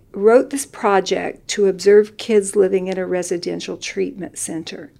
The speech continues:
And even though I had grown up around kids with disabilities and was really comfortable with disability, I had never seen kids living in residential treatment before. And my study was about how staff interacted with these children.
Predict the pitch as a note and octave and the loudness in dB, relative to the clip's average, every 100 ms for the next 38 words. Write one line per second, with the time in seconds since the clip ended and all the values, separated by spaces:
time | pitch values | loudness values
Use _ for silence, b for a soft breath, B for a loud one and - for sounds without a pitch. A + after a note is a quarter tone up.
0 | B B B B _ A3+ G#3 G#3 - C#4 | B B B B _ -2 0 0 4 4
1 | D#4 D#4 C#4+ A#3+ G#3+ G#3 G3+ G3 F#3+ G3 | 6 4 6 4 4 2 2 0 0 0
2 | F#3 G3 F3 F3 A3 G#3 G#3+ G3 G3 F3+ | -2 -2 -4 -2 2 4 4 2 0 -4
3 | F3+ F3 - - - F#3+ G3 F3 F3+ - | -4 -4 -6 -8 -6 -4 -4 -6 -8 -8
4 | E3+ F3+ F3+ - - - F#3+ F#3 F3+ F3+ | -6 -4 -4 -4 -6 -6 -6 -6 -6 -4
5 | G#3+ F#3+ F3+ G#3 G3 G#3 F#3+ F3+ - - | -2 -2 -4 -6 -6 -6 -6 -6 -6 -8
6 | F#3+ G3 G3 F#3+ F3+ F3 B B B B | -6 -2 0 2 0 -2 B B B B
7 | - B3+ B3+ G3+ F#3 F#3+ G3+ G3+ - G#3 | -2 0 2 0 0 0 -2 -2 -2 -2
8 | G3+ G3 G3 F3+ - G3 F#3 F3+ E3+ E3+ | -2 -6 -4 -4 -4 -2 -2 -4 -4 -4
9 | D#3+ F#3+ F3 F3 F#3 F#3+ - F#3 G3 F#3+ | -4 -4 -6 -8 -10 -12 -10 -10 -8 -12
10 | - G3+ - - - - - B B B | -10 -12 -10 -12 -12 -16 -20 B B B
11 | B B B A#3+ A3 G#3 G#3 - - D#4 | B B B -2 0 0 -2 -2 2 4
12 | E4 C#4+ G#3+ G3 G3 G3 F3+ - - A3+ | 6 8 8 8 4 4 2 0 -4 -4
13 | A3 G#3+ - - G#3 F#3 G3+ - G3+ G3 | -2 0 -2 -2 0 2 0 -4 -4 -2
14 | F#3+ F3+ F3 - A3+ A3+ A3+ A3+ A#3 - | -2 -2 -4 -4 -6 -4 -8 -6 -8 -8
15 | - A3 A#3 B3 C4 | -8 -8 -6 -4 -6